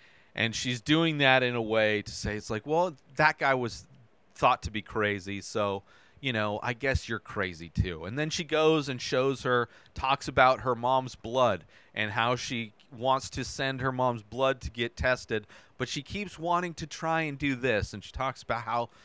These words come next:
you know, experiments are constantly, uh, repeated to be proven. So she pours a little bit of the,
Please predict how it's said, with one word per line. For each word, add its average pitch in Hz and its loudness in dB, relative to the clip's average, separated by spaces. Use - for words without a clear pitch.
you 139 -8
know, 104 -2
experiments 156 -2
are 135 0
constantly, 123 -4
uh, 104 0
repeated 117 -6
to 110 -10
be 107 -6
proven. 92 -6
So 113 -8
she 113 -10
pours 123 -4
a 123 -8
little 120 -2
bit 113 0
of 110 -6
the, 104 -4